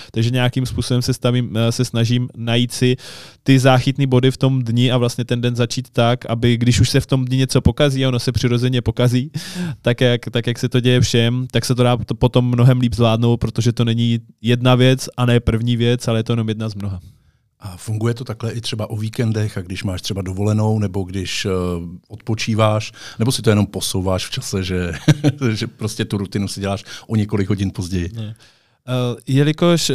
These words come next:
Speaker 1: děti jsou vlastně v tomhle taky velkou inspirací, že on-, oni vlastně minimálně teda ty, eh, ty naše neřeší, jestli je víkend nebo ne. Oni prostě vstávají, když jsou vyspaní, a jelikož oni jsou vyspaní v celku brzo,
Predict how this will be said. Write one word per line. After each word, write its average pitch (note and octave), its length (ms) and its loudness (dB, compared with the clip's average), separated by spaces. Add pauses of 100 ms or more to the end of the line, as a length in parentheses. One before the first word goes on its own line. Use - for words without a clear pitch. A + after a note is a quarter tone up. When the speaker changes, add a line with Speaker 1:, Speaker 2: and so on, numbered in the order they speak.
Speaker 1:
děti C3+ 260 2
jsou E3 140 4
vlastně D#3+ 260 4
v D#3 40 0
tomhle D#3 280 4
taky D3 200 0
velkou D3 280 4
inspirací, D3+ 760 4
že C#3+ 540 4 (100)
on-, C#3 200 -6
oni C#3+ 160 2
vlastně D3 600 2
minimálně C3+ 540 2
teda C#3 200 2
ty, C3+ 460 0
eh, C3+ 120 -2
ty - 160 -2
naše C#3 580 2
neřeší, C#3+ 420 2
jestli B2+ 220 2
je B2+ 60 4
víkend B2+ 320 -2
nebo B2+ 220 2
ne. C#3 320 0
Oni C3+ 120 -6
prostě C#3+ 280 -6
vstávají, C3+ 500 0
když C#3+ 560 -4
jsou D#3 220 4
vyspaní, C#3 520 0
a F3 60 0
jelikož D3 320 0
oni C#3+ 140 0
jsou D3 120 2
vyspaní C#3+ 460 0
v C#3+ 200 -8
celku C#3 280 0
brzo, B2 340 2